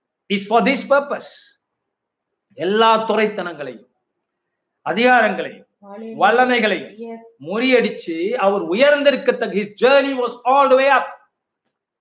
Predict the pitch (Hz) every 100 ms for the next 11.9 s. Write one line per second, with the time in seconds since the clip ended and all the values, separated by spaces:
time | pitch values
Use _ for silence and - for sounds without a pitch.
0 | _ _ _ _ _ _ 202 190 185 190
1 | 190 190 - - 143 240 269 226 196 190
2 | 156 - - - - - - _ _ _
3 | _ _ _ 147 233 - 254 269 262 262
4 | 220 196 190 208 247 262 254 208 - 202
5 | 233 233 240 240 240 - _ _ _ _
6 | _ 147 190 233 233 226 - - 185 190
7 | 196 202 208 196 180 - - 226 196 226
8 | 214 - 147 180 - 202 214 240 240 247
9 | 240 254 254 247 226 196 _ _ _ -
10 | 151 147 - 208 202 202 202 185 170 151
11 | 175 180 175 180 165 165 180 185 190